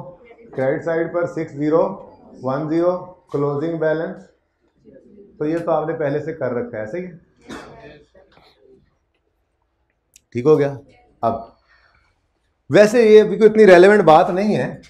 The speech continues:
Speaker 1: लेकिन वैसे ही मेरा दिल कर रहा है, एक बात सामने पहली बार आई है तो गौर करो जरा। Asset है debit बैलेंस, Asset है debit balance,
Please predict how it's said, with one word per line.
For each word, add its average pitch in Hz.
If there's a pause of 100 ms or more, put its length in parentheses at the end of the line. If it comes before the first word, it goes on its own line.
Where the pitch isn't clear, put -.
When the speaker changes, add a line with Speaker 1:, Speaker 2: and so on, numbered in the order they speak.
(140)
Speaker 1:
लेकिन 180
वैसे 175
ही 202
मेरा 190
दिल 170
कर 160
रहा 156
है, 156
एक 135
बात 139
सामने 139
पहली 135
बार 139
आई 120
है 131
तो 131
गौर 127
करो 143
जरा। 120 (1000)
Asset 196
है 208 (800)
debit 127
बैलेंस, 104 (1040)
Asset 160
है 214 (560)
debit 110
balance, 101